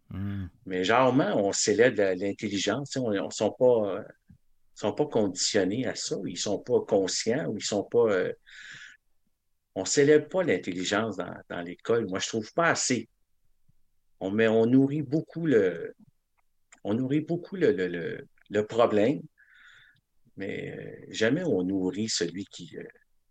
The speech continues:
Speaker 2: mais pas souvent en tout cas. Que, on le nourrit pas assez, on le fait pas assez paraître. On,
Speaker 1: Mhm.
Speaker 2: ce serait le fun de célébrer l'intelligence.
Speaker 1: Oui.
Speaker 2: Moi, j'aimerais ça.
Speaker 1: Comment, comment tu vois ça, euh, célébrer l'intelligence ? Mettons un exemple concret, là,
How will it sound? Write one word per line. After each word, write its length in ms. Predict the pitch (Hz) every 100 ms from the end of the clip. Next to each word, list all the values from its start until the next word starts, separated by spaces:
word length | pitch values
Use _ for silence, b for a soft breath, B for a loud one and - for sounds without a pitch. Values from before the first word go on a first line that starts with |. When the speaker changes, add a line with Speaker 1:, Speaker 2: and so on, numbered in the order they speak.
| _ _ _ _
Speaker 2:
mais 120 | - 85
pas 160 | 151
souvent 440 | 151 - 131 139 123
en 40 |
tout 220 | - -
cas. 100 | 87 -
Que, 160 | - - - B B B B B B
on 80 | 95
le 80 | 113
nourrit 280 | 151 151
pas 140 | 143 180
assez, 260 | 151 -
on 60 | 156
le 60 | 98
fait 120 | 143
pas 120 | 175
assez 200 | 170 160
paraître. 560 | 151 123 107 131 127 -
On, 400 | 92 87 95 - _ _ _ _ -
Speaker 1:
Mhm. 360 | 98 113 113 - - - - -
Speaker 2:
ce 40 | -
serait 140 | 120
le 60 | -
fun 140 | 196
de 140 | 220 110
célébrer 420 | 117 107 110 123
l'intelligence. 560 | 113 101 101 95 90 98 -
Speaker 1:
Oui. 220 | 92 101 - _ 104
Speaker 2:
Moi, 180 | 101
j'aimerais 300 | 127 104 85
ça. 160 | - - _ -
Speaker 1:
Comment, 220 | 107 127 -
comment 200 | 110 135
tu 140 | -
vois 160 | 92 92
ça, 140 | -
euh, 400 | 139 120 85 78 76 76 _ _ _
célébrer 420 | - 95 87 98
l'intelligence ? 640 | 110 92 90 82 101 123
Mettons 240 | 80 82 113
un 80 | 95
exemple 300 | 87 98 104
concret, 440 | 95 85 - 120
là, 400 | 113 110 87 -